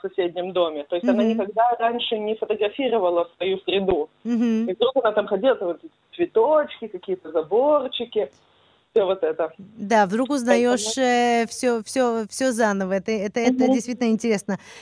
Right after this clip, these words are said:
Speaker 2: Э, Лен, несколько слов, э, буквально о других выставках, которые пройдут, э, ну,
Speaker 1: Да.
Speaker 2: которые открываются уже сегодня, собственно, в музее Петах-Тыквы.
Speaker 1: Мгм. Параллельно, да, открывается большая групповая выставка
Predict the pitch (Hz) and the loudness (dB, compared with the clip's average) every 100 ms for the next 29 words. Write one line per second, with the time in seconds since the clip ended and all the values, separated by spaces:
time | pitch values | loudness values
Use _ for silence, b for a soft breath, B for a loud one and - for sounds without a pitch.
0 | B 220 220 233 285 269 294 311 277 269 | B 4 6 8 6 4 0 0 -2 -2
1 | 285 277 285 - 254 247 233 - 262 254 | 0 2 2 2 2 4 2 2 4 4
2 | 247 240 240 226 311 285 320 247 - 269 | 4 2 2 0 0 2 -2 -2 -2 0
3 | 269 - 269 269 254 254 269 262 233 262 | 0 2 2 2 2 2 2 2 2 -2
4 | - 254 233 233 233 226 226 226 226 B | 2 4 6 4 4 4 4 4 2 B
5 | B B 226 233 247 247 277 277 277 277 | B B 2 6 6 6 6 8 8 6
6 | 247 269 285 247 262 214 214 240 202 - | 4 4 2 4 6 6 2 0 0 2
7 | 214 202 185 208 208 220 214 240 233 226 | 4 4 4 4 6 6 4 2 0 -4
8 | - 311 - 220 190 - _ _ _ _ | -2 -4 -2 -2 -4 -8 _ _ _ _
9 | 240 262 285 - - 226 233 294 339 311 | 2 2 2 -2 -2 0 2 2 2 2
10 | 262 269 - 233 262 262 262 254 233 208 | 2 2 0 0 2 2 0 2 4 4
11 | 214 220 240 226 208 226 208 233 294 320 | 2 0 2 0 0 -4 2 2 2 -2
12 | - 359 - 392 | -4 -4 -2 -2